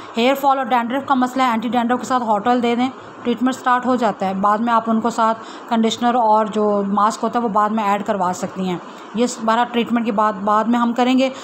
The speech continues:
अभी हम ये बात कर रहे हैं कि आपको पता होना चाहिए कि आपने किसको क्या देना है। पहले कोशिश करें कि लोगों को अपना कस्टमर बनाएं।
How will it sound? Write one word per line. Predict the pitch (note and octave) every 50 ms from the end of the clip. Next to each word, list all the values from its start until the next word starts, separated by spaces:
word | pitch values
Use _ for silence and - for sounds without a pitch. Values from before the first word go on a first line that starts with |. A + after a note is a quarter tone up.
| - - - -
अभी | A3+ G3+ B3
हम | B3 B3 A#3+
ये | A#3+ A3+
बात | G3 A3 G#3+ A3 G#3+
कर | - A3+
रहे | A3 A#3+
हैं | B3+ B3
कि | C4
आपको | G#3+ G3+ G3+ G3+ - G#3
पता | - A3 - B3+
होना | B3+ B3 A#3+
चाहिए | A3+ A#3+ A3 A3+
कि | A3 A3+
आपने | G#3 G#3 - A3+ A3+
किसको | - A3 A3 - B3 B3
क्या | B3 - G#3+ G#3 G3+
देना | F#3+ G3+ F#3+ F#3+ F#3+
है। | G3 F#3 F#3 - - - - - - - - -
पहले | B3 A#3 A#3+ A#3+ C4 C#4
कोशिश | C4+ B3+ A#3 A3+ A3+ C#4+ C4+ -
करें | - C4+ C4 C4+ C4
कि | B3+ C4
लोगों | A3+ A3 G#3+ G#3 A3 A#3+ A#3+
को | - C4+
अपना | B3+ A3 G#3+ - A3+ A3+ A3+
कस्टमर | A3+ - G#3+ G#3 - A#3+ A#3+ B3+ C4
बनाएं। | A#3+ C#4 C4+ C#4 C#4 D4+